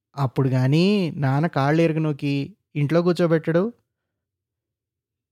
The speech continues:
ఇద్దరూ కలిసి నవ్వుకున్నారు. "ఏమో గాని నువ్వు హీరోయిన్లా ఉంటావంటగా?" "ఆ చెప్పినోడెవడే?" "ఏ,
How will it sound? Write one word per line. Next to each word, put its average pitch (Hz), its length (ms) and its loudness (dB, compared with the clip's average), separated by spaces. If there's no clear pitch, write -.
ఇద్దరూ 202 540 4
కలిసి 165 600 -2
నవ్వుకున్నారు. 131 800 -2
"ఏమో 120 300 0
గాని 180 460 2
నువ్వు 170 220 0
హీరోయిన్లా 147 420 2
ఉంటావంటగా?" 180 600 0
"ఆ 147 60 -2
చెప్పినోడెవడే?" 156 880 0
"ఏ, 156 320 2